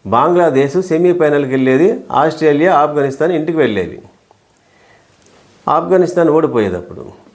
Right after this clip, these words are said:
అలా కాకుండా పన్నెండు ఓవర్లు దాటి పదిహేను, పదహారు, పదిహేడు ఓవర్లలో కనుక బంగ్లాదేశ్ విజయం సాధించినట్లయితే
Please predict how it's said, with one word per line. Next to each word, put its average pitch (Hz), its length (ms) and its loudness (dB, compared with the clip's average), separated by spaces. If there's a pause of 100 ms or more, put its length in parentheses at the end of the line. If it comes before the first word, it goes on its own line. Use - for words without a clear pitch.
(260)
అలా 156 220 0
కాకుండా 165 840 0 (1000)
పన్నెండు 180 380 2
ఓవర్లు 160 260 2
దాటి 156 300 0
పదిహేను, 165 480 2
పదహారు, 156 460 0
పదిహేడు 151 440 0
ఓవర్లలో 165 460 2
కనుక 160 320 0
బంగ్లాదేశ్ 147 580 0
విజయం 139 320 -2
సాధించినట్లయితే 113 1160 -2